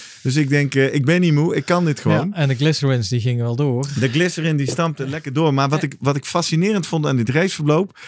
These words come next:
Speaker 1: is dat ik dus soort van zeventien kilometer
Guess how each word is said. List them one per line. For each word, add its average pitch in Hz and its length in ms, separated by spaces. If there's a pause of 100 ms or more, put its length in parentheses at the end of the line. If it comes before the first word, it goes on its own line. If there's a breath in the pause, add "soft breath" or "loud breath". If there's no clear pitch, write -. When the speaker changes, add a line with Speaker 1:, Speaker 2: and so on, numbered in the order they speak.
(120 loud breath)
Speaker 1:
is 131 140
dat 160 100
ik 139 100
dus 143 140
soort 135 220
van 110 260 (420 soft breath)
zeventien 165 580
kilometer 110 580